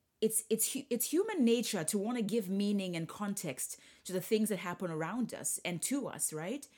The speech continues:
But, but in, in some cases, long after the event or situation or human interaction has passed,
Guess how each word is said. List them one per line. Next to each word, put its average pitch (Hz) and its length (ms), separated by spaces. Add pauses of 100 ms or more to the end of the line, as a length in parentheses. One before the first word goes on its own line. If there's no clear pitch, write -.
(360)
But, 220 260
but 247 120
in, 247 200
in 240 140
some 320 240
cases, 208 680 (420)
long 294 360
after 247 380
the 190 180
event 208 600
or 180 180
situation 214 960
or 180 180
human 208 280
interaction 185 560
has 185 180
passed, 160 540